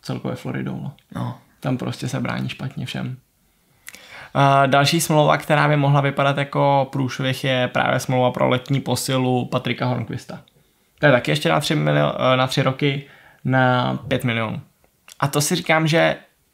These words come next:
Speaker 1: to je kontrakt, který chceš platit hráčovi, od kterýho máš garantovaných dvacet, pětadvacet gólů.
Speaker 2: Mm, jo, no. A to Paťo nemá už.
Speaker 1: Což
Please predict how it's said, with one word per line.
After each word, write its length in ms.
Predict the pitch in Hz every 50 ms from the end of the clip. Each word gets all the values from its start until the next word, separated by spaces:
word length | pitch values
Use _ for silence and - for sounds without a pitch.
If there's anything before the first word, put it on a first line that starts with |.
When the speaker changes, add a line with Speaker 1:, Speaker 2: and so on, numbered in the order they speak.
| _ _ - -
Speaker 1:
to 100 | - -
je 80 | 160 165
kontrakt, 420 | 160 151 139 135 - 147 156 151 -
který 240 | - 147 147 - 143
chceš 460 | - - 156 151 147 - - - - _ _ _ _
platit 280 | 127 147 143 165 151
hráčovi, 600 | 135 123 120 120 127 127 - 147 143 151 147 147 147 - - - - - - - -
od 180 | - 123 135 135
kterýho 280 | - 139 135 143 147
máš 240 | 143 143 143 143 131
garantovaných 1080 | 117 127 127 127 131 131 123 131 127 135 131 127 123 123 120 120 120 117 - - - -
dvacet, 420 | - 123 127 - - 135 123 120 -
pětadvacet 480 | 120 - - - 117 120 - - 131
gólů. 220 | 120 - 82 - -
Speaker 2:
Mm, 300 | 123 120 120 107 - -
jo, 60 | - - 92
no. 100 | 80 76 - _ _ _ _ _ _ - _ _ _ _ _ _ _ _ _ _ _ _ -
A 80 | - -
to 100 | - 151
Paťo 280 | 147 175 156 151 190 190
nemá 300 | 208 220 220 196 151 123
už. 260 | 123 - - - - - _ _ _ _ _ _ _ _ -
Speaker 1:
Což 460 | - 185 185 175 - - - - -